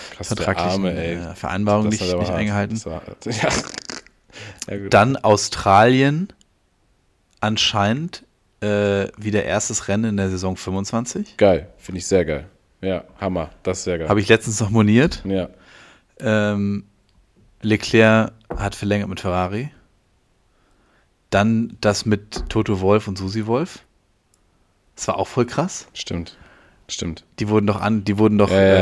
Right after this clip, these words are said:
Speaker 1: ja.
Speaker 2: beschuldigt.
Speaker 1: Au-, Insider-Information.
Speaker 2: In-, Insider-Informationen irgendwie weitergegeben zu haben über,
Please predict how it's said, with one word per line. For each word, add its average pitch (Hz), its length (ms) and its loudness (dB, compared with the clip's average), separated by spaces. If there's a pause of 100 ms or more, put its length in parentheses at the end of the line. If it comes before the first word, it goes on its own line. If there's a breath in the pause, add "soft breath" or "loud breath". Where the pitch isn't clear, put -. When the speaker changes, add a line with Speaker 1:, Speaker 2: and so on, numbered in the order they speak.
Speaker 1:
ja. 92 80 2
Speaker 2:
beschuldigt. 110 720 2 (180)
Speaker 1:
Au-, 82 120 -6
Insider-Information. 78 1000 -8 (840)
Speaker 2:
In-, 117 180 2
Insider-Informationen 120 1500 -2
irgendwie 113 420 -4
weitergegeben 117 560 -2
zu 110 200 -10
haben 113 320 -2
über, 101 580 0